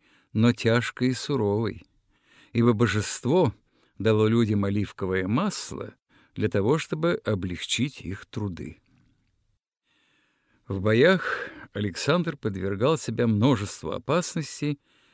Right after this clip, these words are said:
и получил несколько тяжелых ранений.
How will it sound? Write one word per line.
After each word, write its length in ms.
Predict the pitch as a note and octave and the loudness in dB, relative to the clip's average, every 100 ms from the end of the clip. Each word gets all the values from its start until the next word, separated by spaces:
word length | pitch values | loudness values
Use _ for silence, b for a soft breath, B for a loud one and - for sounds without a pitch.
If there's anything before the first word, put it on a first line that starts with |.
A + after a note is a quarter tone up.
| _ - | _ -10
и 100 | G#2+ | -6
получил 440 | G2+ G2+ - D#3 | -4 -2 0 2
несколько 540 | A2 A#2+ B2 B2+ A#2 | 4 4 2 -4 -6
тяжелых 640 | A#2+ A#2 G2 G#2+ B2 A#2+ - | -6 -4 0 2 2 0 -2
ранений. 580 | A#2+ D#2 E2+ D#2 F2+ | -2 -2 -4 -6 -10